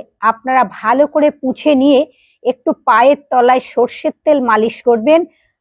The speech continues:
আপনার কফ, সর্দি, কাশি, সাইনাসের জন্য ভীষণ উপকার পাবেন। আপনারা প্রতিদিন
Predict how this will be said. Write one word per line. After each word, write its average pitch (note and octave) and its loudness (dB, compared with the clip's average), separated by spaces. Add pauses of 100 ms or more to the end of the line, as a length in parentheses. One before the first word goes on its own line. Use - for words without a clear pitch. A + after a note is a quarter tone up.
আপনার A#3 -2 (220)
কফ, D4+ 4 (500)
সর্দি, C4+ -2
কাশি, D4 -2 (500)
সাইনাসের C#4+ 0
জন্য C4 0 (120)
ভীষণ D4+ -2
উপকার D4+ 0
পাবেন। D4+ 2 (480)
আপনারা C4+ 0 (120)
প্রতিদিন F4 2